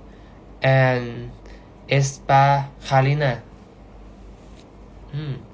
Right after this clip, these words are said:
Is it the India team? Love you. Say last time, Pia, because of my heart, it stopped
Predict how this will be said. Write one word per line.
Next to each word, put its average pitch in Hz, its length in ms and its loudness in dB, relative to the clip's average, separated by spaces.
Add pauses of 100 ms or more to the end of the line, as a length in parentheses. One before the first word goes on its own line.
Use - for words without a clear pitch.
(760)
Is 135 140 -10
it 135 220 -10
the - 140 -20
India 131 300 -6
team? 135 460 -4
Love 131 180 -8
you. 135 220 -6 (1400)
Say 139 340 -2
last 135 320 0
time, 131 320 0
Pia, 131 300 -4
because 131 500 -6
of 131 160 -6
my 123 160 -12
heart, 123 320 -12 (340)
it 135 80 -8
stopped 135 460 -6